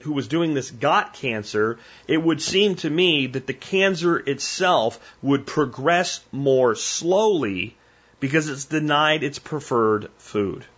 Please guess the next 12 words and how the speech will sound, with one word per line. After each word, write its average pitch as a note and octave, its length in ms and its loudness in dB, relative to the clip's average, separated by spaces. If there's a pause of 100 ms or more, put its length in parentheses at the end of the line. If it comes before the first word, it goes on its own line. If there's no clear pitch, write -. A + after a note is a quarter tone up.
(520)
Now, B2+ 180 0
I B2 120 0
also D3+ 220 -2
want E3 160 0
to - 60 -10
say C3+ 280 -2
I've C#3 220 -2
done D#3 200 0
a C#3+ 40 0
lot F#3 360 0
of F3+ 80 0
research. D3+ 640 -4